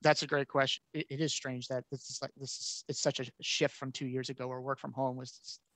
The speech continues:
thing for a very small subset of workers. Uh, the anticipation is that we should still see workers come back. Look, I think it's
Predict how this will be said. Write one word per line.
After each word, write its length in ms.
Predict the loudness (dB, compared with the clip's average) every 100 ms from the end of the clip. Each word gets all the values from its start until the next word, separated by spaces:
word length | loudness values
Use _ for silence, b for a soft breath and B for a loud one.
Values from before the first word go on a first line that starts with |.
| _ 4
thing 160 | 4
for 160 | 4 -2
a 60 | 0
very 240 | 2 2
small 260 | 2 -2 -2
subset 340 | -2 -4 -6
of 60 | -4
workers. 460 | -4 -4 -6 -10 -16 _ _ 4
Uh, 60 |
the 100 | 6
anticipation 640 | 4 4 0 4 4 4 2
is 100 | 2
that 140 | 2
we 100 | 2
should 280 | 0 0 2
still 340 | -2 0 0
see 200 | 0 -2
workers 420 | -2 -4 -4 -4 -4
come 120 | -6
back. 220 | -2 -2 0
Look, 180 | -2 -2 _ _ _ _ _
I 80 | 8
think 240 | 8 8 6
it's 280 | 4 0